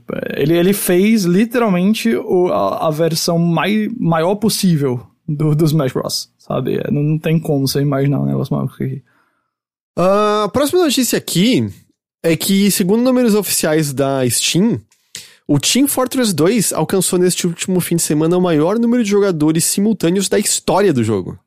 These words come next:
Speaker 1: Hum.
Speaker 2: E saiu faz tempo, Team Fortress dois.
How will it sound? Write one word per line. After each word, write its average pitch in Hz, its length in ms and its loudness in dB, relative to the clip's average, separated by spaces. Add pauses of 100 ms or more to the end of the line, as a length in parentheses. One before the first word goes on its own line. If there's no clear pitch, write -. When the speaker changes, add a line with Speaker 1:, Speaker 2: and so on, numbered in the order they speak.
(500)
Speaker 1:
Hum. 156 300 2
Speaker 2:
E 131 60 0
saiu 117 200 -2
faz 190 200 0
tempo, 160 260 0
Team 113 120 -4
Fortress 113 360 0
dois. - 340 -2